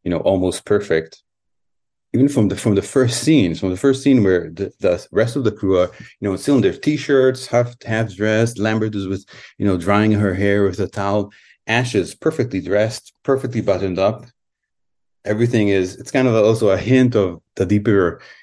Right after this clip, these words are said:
you know, i-, identity of that character. It's kind of a hint to the audience, but they definitely use the, the costumes and the way the characters wear the, the costumes to give us hints about these characters.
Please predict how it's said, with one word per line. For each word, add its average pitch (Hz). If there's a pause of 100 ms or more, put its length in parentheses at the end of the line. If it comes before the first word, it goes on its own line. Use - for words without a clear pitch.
(140)
you 98
know, 87
i-, 90
identity 101
of 85
that 90
character. 110
It's -
kind 90
of 82
a -
hint 101
to 92
the 85
audience, 87 (480)
but 95
they 98
definitely 120
use 95 (460)
the, 85 (100)
the -
costumes 123
and 90
the 92
way 92
the 85
characters 98
wear 110
the, 135
the 120
costumes 127
to 98
give 101
us -
hints 98
about 85
these 85
characters. 87